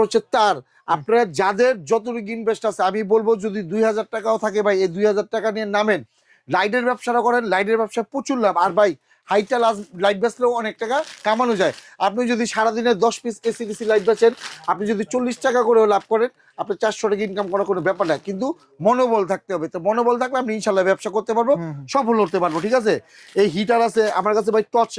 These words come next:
Speaker 1: লাইট। আপনারা চাইলে কিন্তু ভাই পাঁচ হাজার, দশ হাজার টাকা ইনভেস্ট করে টর্চ লাইটের ব্যবসাটা করতে পারেন। টর্চ লাইট আমার কাছে শুরু হচ্ছে only পঞ্চান্ন টাকা থেকে শুরু, ছয়শো টাকা দামের পর্যন্ত টর্চ লাইট আমার কাছে পেয়ে যাবেন। আমার কাছে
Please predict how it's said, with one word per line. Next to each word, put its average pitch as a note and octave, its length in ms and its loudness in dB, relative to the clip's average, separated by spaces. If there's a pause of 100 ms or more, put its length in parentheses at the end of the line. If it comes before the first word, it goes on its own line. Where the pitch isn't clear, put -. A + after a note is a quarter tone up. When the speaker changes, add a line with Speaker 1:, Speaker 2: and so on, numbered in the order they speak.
Speaker 1:
লাইট। D#3+ 160 0 (340)
আপনারা G#3+ 260 0
চাইলে A#3 240 0
কিন্তু A#3+ 220 -6
ভাই B3+ 100 4 (460)
পাঁচ A3 220 2
হাজার, A#3 160 2 (100)
দশ A#3 140 2
হাজার A3+ 180 0
টাকা A#3 140 -2 (140)
ইনভেস্ট A3+ 300 -2
করে A#3+ 120 2 (100)
টর্চ A3 180 0
লাইটের A3 220 0
ব্যবসাটা G#3 340 -4
করতে G#3+ 180 -4
পারেন। A#3+ 160 0 (360)
টর্চ A3+ 200 0
লাইট A#3+ 200 2
আমার A#3 160 -2
কাছে A#3 180 -2 (100)
শুরু A#3 180 -2
হচ্ছে - 160 -4 (160)
only A#3 220 2 (120)
পঞ্চান্ন A3+ 320 0 (100)
টাকা A3+ 220 0
থেকে A3 120 -2 (100)
শুরু, B3+ 160 2 (500)
ছয়শো A#3 280 0
টাকা A3 180 0
দামের A3+ 220 0
পর্যন্ত A#3 240 0 (400)
টর্চ A3 180 -2
লাইট A#3 180 2
আমার G#3+ 160 0
কাছে G#3+ 160 0 (140)
পেয়ে C4+ 200 2
যাবেন। F3+ 220 -2 (360)
আমার G#3 240 -2
কাছে A3+ 140 0